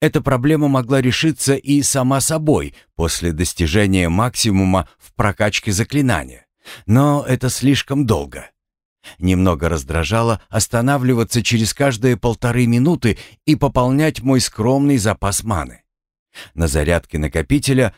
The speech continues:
можно разориться. Новое оружие совместно с мощью заклинания давали потрясающий эффект. В какой-то момент мне даже стало немного жаль мобов.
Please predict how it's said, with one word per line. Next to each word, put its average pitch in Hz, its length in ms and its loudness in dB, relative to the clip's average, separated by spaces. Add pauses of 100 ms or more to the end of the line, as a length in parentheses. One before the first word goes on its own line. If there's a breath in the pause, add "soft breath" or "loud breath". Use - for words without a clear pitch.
можно 85 420 -2
разориться. 101 800 -2 (640 loud breath)
Новое 90 540 2
оружие 117 600 0
совместно 113 720 0
с - 140 -2
мощью 107 480 0
заклинания 113 800 0 (200 loud breath)
давали 139 640 0 (140)
потрясающий 98 960 0
эффект. - 600 -8 (460 loud breath)
В - 60 -20
какой-то 90 420 -2
момент 98 520 0
мне 98 240 0
даже 87 260 0
стало 90 300 -2
немного 98 480 0
жаль 123 280 0
мобов. 90 580 -2